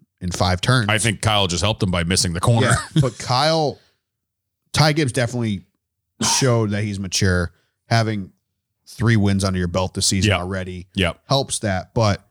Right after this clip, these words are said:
Speaker 1: I mean, Kyle threw the block of a lifetime, and Ty Gibbs let off the gas.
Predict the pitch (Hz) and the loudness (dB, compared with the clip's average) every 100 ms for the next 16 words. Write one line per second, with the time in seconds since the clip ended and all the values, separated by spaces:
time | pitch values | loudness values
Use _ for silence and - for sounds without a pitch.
0 | _ _ _ _ 104 113 98 - 113 170 | _ _ _ _ 2 2 0 0 0 2
1 | 151 131 110 90 107 107 104 98 90 101 | 0 -2 -4 -2 0 0 0 -6 -4 -4
2 | 98 98 87 82 92 87 80 107 104 101 | -2 -2 0 -2 -4 -6 -2 0 0 -2
3 | 85 90 87 - 82 78 - - | -8 -6 -6 -6 -8 -8 -8 -10